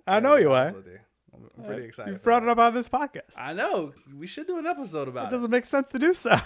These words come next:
Speaker 1: <laughs>
Speaker 2: Yes, it does. He's a superhero.
Speaker 1: He's not a comic book character.
Speaker 2: Says who? I'm sure there's a Buzz Lightyear comic book somewhere.
Speaker 1: I don't think so.
Speaker 2: I'ma find it and I'ma bring it up next week on the comic call out.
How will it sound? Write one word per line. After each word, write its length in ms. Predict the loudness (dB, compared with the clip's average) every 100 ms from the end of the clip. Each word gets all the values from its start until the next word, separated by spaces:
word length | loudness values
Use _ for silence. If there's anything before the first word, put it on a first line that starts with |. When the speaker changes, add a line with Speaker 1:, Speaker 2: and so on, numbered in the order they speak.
| 2
Speaker 1:
<laughs> 140 | 2
Speaker 2:
Yes, 200 | -2 2
it 160 | 0 2
does. 460 | 6 6 6 0 -6
He's 160 | -8
a 60 | -8
superhero. 800 | -6 -6 0 0 2 -2 -4 -12 _ _ _ _ _ _ _ _ -2
Speaker 1:
He's 180 | 0
not 160 | 4 4
a 40 | 4
comic 320 | 8 8 8
book 160 | 4 4
character. 540 | 2 0 -6 -12 -12 _ _ _ _ _
Speaker 2:
Says 320 | -12 -10 -8
who? 340 | -4 -2 -2
I'm 140 | -4 -6
sure 300 | -8 -2 -2
there's 180 | -2 -4
a 60 |
Buzz 260 | -6 -6 -6
Lightyear 360 | -6 -8 -8 -10
comic 320 | -12 -12 -14
book 160 | -16
somewhere. 400 | -16 -20 -20 -20 _
Speaker 1:
I 240 | -2 4 6
don't 120 | 6
think 200 | 4 0
so. 120 | -2 -6
Speaker 2:
I'ma 220 | -4 -6
find 400 | -2 0 0 0
it 160 | -2 -2
and 120 | -4
I'ma 160 | -4
bring 340 | -4 -4 -4 -2
it 100 | 0
up 300 | 0 0 -4
next 380 | -10 -8 -8 -8
week 300 | -6 -6 -8
on 140 | -12
the 100 | -12
comic 380 | -10 -10 -10 -12
call 280 | -8 -8 -8
out. 280 | -12 -16